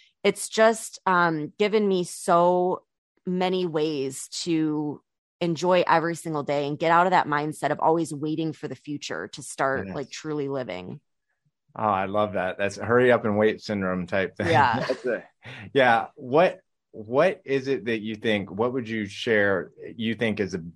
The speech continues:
Speaker 2: number one fundamental to get you there, the sec-, success fundamental to get you there to where you're at now?
Speaker 1: I, one hundred percent, I think it's around taking inspired action. Um, I know with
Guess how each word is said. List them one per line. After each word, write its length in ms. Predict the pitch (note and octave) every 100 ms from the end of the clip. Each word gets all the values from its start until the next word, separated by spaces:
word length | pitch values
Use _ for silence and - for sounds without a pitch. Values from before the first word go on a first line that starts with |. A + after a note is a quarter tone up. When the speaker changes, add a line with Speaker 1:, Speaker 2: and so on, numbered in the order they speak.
| -
Speaker 2:
number 320 | G#2+ G#2+ G#2+
one 240 | G2+ G2
fundamental 560 | F#2+ G#2 F#2+ F2+ F#2 F2
to 100 | E2
get 200 | D#2+ D#2+
you 100 | F2
there, 240 | D#2+ D2+ D#2+
the 120 | D#2+
sec-, 320 | - G2 - -
success 480 | - G2 - F#2 -
fundamental 480 | F2+ E2 E2 E2
to 60 | D#2+
get 200 | E2 F2
you 100 | E2
there 280 | D#2+ D#2 D#2 _ - _ _
to 80 | -
where 160 | F#2+ F#2
you're 200 | F2 F2
at 200 | F2 E2+
now? 340 | E2 D#2+ - _ _ _ _ _
Speaker 1:
I, 580 | - F#3+ G3+ A#3 B3 B3+ F3
one 160 | F#3+
hundred 300 | G3 A#3+ A#3+
percent, 500 | B3 A#3 - F3 F3 -
I 120 | E3+
think 320 | - F#3+ F#3
it's 180 | F3+ -
around 300 | E3 D3+ C#3+
taking 320 | F3 D3+ D#3+
inspired 520 | D#3 - D3+ D3+ D3
action. 580 | C3+ - - - D#2 - _ _
Um, 280 | D#3+ D3+ C#3 -
I 80 | E3+
know 400 | F3 F#3+ G3+ G#3+
with 300 | F#3+ E3+